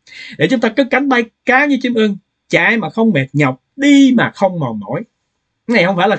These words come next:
chuyện thần thoại nha quý vị. Có người nào mà chạy mà không mệt nhọc, mà đi mà không mòn mỏi không? Bởi sức Chúa, cho nên chúng ta có thể đến gần Chúa được.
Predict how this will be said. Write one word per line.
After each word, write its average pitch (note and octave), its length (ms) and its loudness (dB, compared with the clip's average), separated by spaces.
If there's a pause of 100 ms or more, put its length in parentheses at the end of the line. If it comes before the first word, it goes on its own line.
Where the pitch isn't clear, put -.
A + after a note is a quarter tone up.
chuyện C#3 200 -2
thần C#3 180 0
thoại C3 280 -4
nha F3+ 140 -6
quý A3 120 2
vị. C#3 200 0 (500)
Có B3+ 180 2
người D#3+ 300 4
nào D3 200 -2
mà D3 100 -2
chạy D3 320 -2
mà - 60 -6
không F3+ 160 -8
mệt D3+ 120 -2
nhọc, D3+ 260 -2
mà C3+ 100 -6
đi F3+ 140 0
mà D#3 100 -6
không F3 180 -4
mòn C3 160 -2
mỏi D#3 200 -2
không? G3+ 140 -2 (580)
Bởi C3+ 180 -4
sức B3 200 -4
Chúa, D4+ 300 0 (280)
cho E3 160 0
nên E3+ 160 -4
chúng G#3+ 160 -6
ta E3+ 260 -4 (640)
có G3 300 0
thể B2+ 160 -4
đến E3+ 180 0
gần A#2 260 -4
Chúa D3 160 -6
được. G#2+ 180 -8